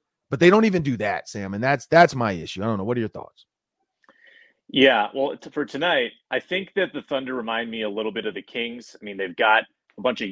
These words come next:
Speaker 2: smaller, scrappy guys. They've got their De'Aaron Fox with Shai Gilgeous-Alexander.
Speaker 1: Mm-hmm.
Speaker 2: Chet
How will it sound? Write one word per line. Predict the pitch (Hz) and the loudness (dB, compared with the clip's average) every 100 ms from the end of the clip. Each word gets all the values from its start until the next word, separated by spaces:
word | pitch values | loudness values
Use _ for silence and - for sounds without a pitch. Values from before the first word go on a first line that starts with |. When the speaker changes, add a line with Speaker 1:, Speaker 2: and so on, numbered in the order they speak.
| 98 | -10
Speaker 2:
smaller, | - 131 123 123 123 117 | -10 0 2 4 2 -2
scrappy | - - 123 110 110 | -8 -8 -2 -2 -2
guys. | 101 101 101 101 98 - _ _ _ | 0 2 2 0 -6 -16 _ _ _
They've | 107 107 | -6 -2
got | 113 107 | -2 -2
their | 139 113 | -4 -6
De'Aaron | 113 110 117 113 | -6 -4 -4 -4
Fox | 120 107 107 - - | 0 0 -2 -10 -14
with | 104 92 | -12 -10
Shai | - 104 | -8 -6
Gilgeous-Alexander. | 107 110 107 123 110 110 104 98 95 101 _ _ | -4 -6 -6 -4 -4 -4 -8 -8 -8 -10 _ _
Speaker 1:
Mm-hmm. | 101 92 92 | -12 -8 -2
Speaker 2:
Chet | 113 139 | 0 0